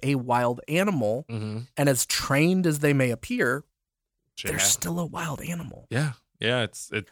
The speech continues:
Speaker 2: you
Speaker 1: Uh,
Speaker 2: can only
Speaker 1: I
Speaker 2: do
Speaker 1: mean,
Speaker 2: so much.
Speaker 1: they mention it in the movie at some point. Um, what is his name? The cinematographer. Um,
Speaker 2: Antlers?
Speaker 1: Antlers. He mentions, uh, Siegfried and Roy.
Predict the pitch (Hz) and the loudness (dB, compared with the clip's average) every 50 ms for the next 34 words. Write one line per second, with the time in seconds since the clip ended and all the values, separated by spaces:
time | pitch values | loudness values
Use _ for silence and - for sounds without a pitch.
0 | _ _ _ _ _ _ - 147 147 143 139 135 135 135 135 143 160 165 170 165 | _ _ _ _ _ _ 0 4 4 6 6 6 4 2 2 2 4 6 6 6
1 | 156 117 120 123 113 - - 117 135 147 156 151 156 165 170 - 170 170 160 147 | 6 4 2 -2 -6 -6 -6 -6 4 6 6 8 8 8 6 6 4 2 4 4
2 | 151 147 156 170 175 170 147 - - - 131 120 120 - - 120 110 110 95 - | 4 6 6 6 6 6 4 2 2 0 0 0 0 -2 -2 -4 -4 -4 -4 -10
3 | _ - - 123 117 117 110 110 110 104 104 107 - - 117 117 107 101 101 139 | _ -4 -2 0 0 2 0 0 -2 -2 -4 -6 -8 -8 -8 -8 -8 -8 -10 -12
4 | 92 104 123 98 92 98 95 98 101 98 - - 151 143 123 113 - 117 110 107 | -12 -12 -10 -8 -8 -6 -6 -4 -6 -4 -2 -2 -2 -2 -2 -2 -2 -2 -2 -2
5 | 101 98 - - 82 85 76 - - _ - - - - _ _ _ _ - 143 | -4 -6 -6 -6 -6 -4 -4 -6 -10 _ -20 -20 -20 -20 _ _ _ _ -8 -6
6 | 113 110 107 101 98 95 123 123 107 120 131 123 - - - 135 127 123 117 - | -4 -2 -2 -2 0 2 2 2 2 -2 -6 -8 -12 -10 -6 -4 -4 -4 -4 -6
7 | - 98 - - - _ - - - - - _ _ _ - - - 190 202 208 | -8 -10 -10 -12 -14 _ -20 -20 -20 -20 -20 _ _ _ -10 2 4 6 6 6
8 | 180 170 160 147 - - 147 135 131 123 120 117 - - - _ - 123 117 113 | 6 4 4 4 2 2 2 2 2 2 0 -2 -4 -6 -6 _ -4 -4 -2 -2
9 | 110 101 95 87 62 - - - 147 143 - 147 131 120 107 107 123 139 135 101 | -2 -2 -2 -4 -6 -6 0 0 0 2 2 0 0 2 0 0 2 2 2 2
10 | - - - | 0 -4 -12